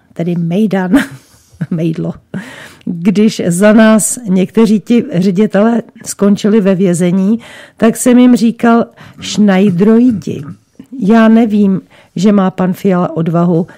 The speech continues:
tady o tom mluvit. O D S nám nemá co mluvit do zdravotnictví. My jsme tam dodali peníze,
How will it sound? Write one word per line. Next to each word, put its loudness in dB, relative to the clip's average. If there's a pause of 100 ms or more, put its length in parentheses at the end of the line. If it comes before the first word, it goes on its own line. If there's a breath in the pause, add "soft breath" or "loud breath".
(120)
tady -2
o -10
tom -2
mluvit. 0 (260 loud breath)
O 0
D 0
S -6
nám 0
nemá 0
co -4
mluvit -2
do -2
zdravotnictví. -2 (400 loud breath)
My 0
jsme -2
tam -4 (200)
dodali -2 (120)
peníze, 2